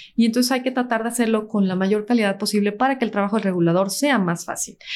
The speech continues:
en lugar de que te observen y te observen y te observen y se vuelva un proceso interminable. Creo que, ah,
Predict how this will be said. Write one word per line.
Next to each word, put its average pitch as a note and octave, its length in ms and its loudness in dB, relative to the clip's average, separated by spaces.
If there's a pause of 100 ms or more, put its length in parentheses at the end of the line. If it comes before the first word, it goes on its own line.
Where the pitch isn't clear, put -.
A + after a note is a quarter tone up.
en G3 120 4
lugar G3+ 260 2
de G#3 80 -4
que G3 100 -6
te - 80 -2
observen G3+ 400 2
y F#3+ 80 0
te G3 80 -4
observen G3 320 2
y F3+ 40 -6
te G#3 80 -2
observen G#3 420 0
y G#3 60 -4
se F#3+ 140 -2
vuelva F#3+ 440 0
un G#3 340 4 (300)
proceso G3 640 0
interminable. F#3 720 0 (580)
Creo A#3+ 200 0
que, C4 100 -2
ah, - 340 -6